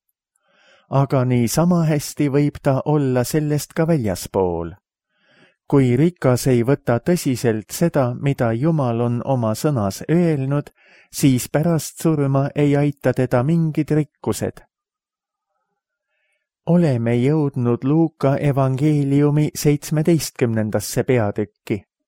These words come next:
Siin jätkab Jeesus praktiliste õpetuste andmist. Loen esimesed kaks salmi.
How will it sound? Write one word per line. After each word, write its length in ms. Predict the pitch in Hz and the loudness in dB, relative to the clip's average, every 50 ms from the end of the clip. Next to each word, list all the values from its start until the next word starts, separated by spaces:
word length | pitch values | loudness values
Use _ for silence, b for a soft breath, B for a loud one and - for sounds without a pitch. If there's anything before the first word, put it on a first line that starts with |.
| _ _ _ b b b b b b b b _ | _ _ _ b b b b b b b b _
Siin 460 | - - - 170 160 139 127 120 120 | -4 2 4 4 4 4 2 0 0
jätkab 580 | 131 156 180 196 - - - - 143 135 - - | 0 0 0 0 -2 -12 -6 -4 -4 -4 -2 0
Jeesus 580 | 135 151 156 151 143 127 - 127 117 - - - | 0 2 2 2 0 0 0 -2 -2 -2 -4 -4
praktiliste 760 | - 131 147 156 - _ 151 143 143 143 143 - - 147 147 | -2 -2 -2 -2 -2 _ -2 0 0 0 -2 0 0 0 2
õpetuste 680 | - 160 - - 123 113 - - 110 107 - - 117 113 101 | 2 0 0 0 -4 -4 -2 -2 -2 -2 -2 -4 -4 -4 -2
andmist. 720 | 113 120 113 107 104 95 117 110 104 - - - - - - _ _ _ _ _ _ | -2 -2 -2 -4 -4 -4 -4 -4 -4 -6 -10 -16 -18 -20 -20 _ _ _ _ _ _
Loen 400 | 127 131 139 143 139 131 123 120 - | 0 2 2 4 4 2 0 -2 -2
esimesed 600 | - 160 - - 160 143 131 127 - 143 131 - _ | -4 -4 -2 -2 -4 -4 -4 -4 -4 -4 -6 -4 _
kaks 420 | - 151 143 - - - - - | -4 -4 -4 -4 -12 -12 -8 0
salmi. 500 | - 147 123 110 95 92 90 98 98 95 | 0 2 2 2 -2 -2 -2 -4 -4 -6